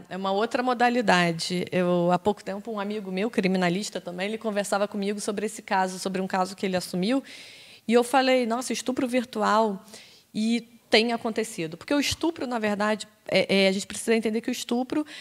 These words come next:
é, depende de uma violência ou uma grave ameaça, tem que ter uma conjunção carnal, mas não só a conjunção carnal.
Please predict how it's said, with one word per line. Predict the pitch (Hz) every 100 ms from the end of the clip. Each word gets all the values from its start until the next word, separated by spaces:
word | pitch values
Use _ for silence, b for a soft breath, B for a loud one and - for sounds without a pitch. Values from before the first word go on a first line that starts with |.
| B -
é, | 214 220 220 214
depende | 196 226 226 202 185
de | 185
uma | 208
violência | 202 214 202 196 -
ou | 220
uma | 202
grave | 190 185
ameaça, | 208 214 196 226 -
tem | -
que | 240
ter | -
uma | 220 214
conjunção | - 220 220 - 202
carnal, | 190 220 208 220 254
mas | 277 285 -
não | 254 269 349 466 -
só | - - 269 277
a | 247
conjunção | 247 254 247 240 233
carnal. | 240 220 190 -